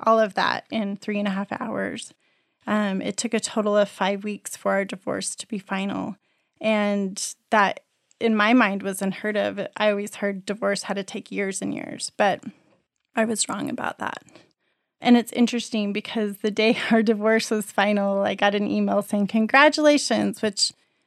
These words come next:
I really don't think was the proper word. I can think of all sorts of other words they could have sent to me, but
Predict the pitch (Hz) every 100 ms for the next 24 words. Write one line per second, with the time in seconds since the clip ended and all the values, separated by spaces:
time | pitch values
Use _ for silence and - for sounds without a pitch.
0 | _ _ _ - 233 233 233 214 - 220
1 | 220 208 208 - - - 208 - 220 208
2 | 208 202 208 226 285 240 - - - 220
3 | - 220 202 220 208 - 214 214 247 -
4 | 208 214 208 208 202 - 208 202 214 208
5 | - 208 - - 214 208 208 226 214 196